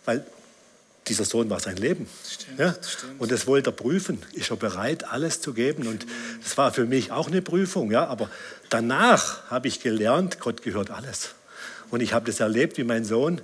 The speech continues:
Speaker 1: einen Blick in den Himmel gekriegt hat und seine letzten Worte waren, „Papa,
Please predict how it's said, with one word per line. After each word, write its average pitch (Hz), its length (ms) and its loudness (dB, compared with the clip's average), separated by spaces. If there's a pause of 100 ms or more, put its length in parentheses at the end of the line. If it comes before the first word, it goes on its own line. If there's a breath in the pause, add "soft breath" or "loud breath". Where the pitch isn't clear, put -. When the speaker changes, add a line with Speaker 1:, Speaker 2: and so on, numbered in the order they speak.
(1200 loud breath)
Speaker 1:
einen 98 140 -10
Blick 135 280 2
in 143 80 2
den 120 140 0
Himmel 165 260 0
gekriegt 170 460 -4
hat 156 180 -2
und 117 120 -2
seine 117 180 2
letzten 135 500 0
Worte 135 380 4
waren, 123 280 2
„Papa, 117 400 0